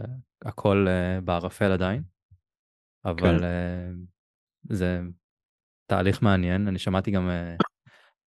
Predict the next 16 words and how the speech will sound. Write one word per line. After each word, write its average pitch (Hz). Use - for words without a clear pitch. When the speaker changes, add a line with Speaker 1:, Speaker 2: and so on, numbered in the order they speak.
Speaker 1:
את -
ה-Fighting 95
Cock 110
שמדברים 95
על 95
זה, 90
שבגלל 87
המורשת 92
היהודית 87
של, 90
אה, 87
טוטנהאם, 92
זה 92
יהיה 87
מאוד 95
מעניין, 95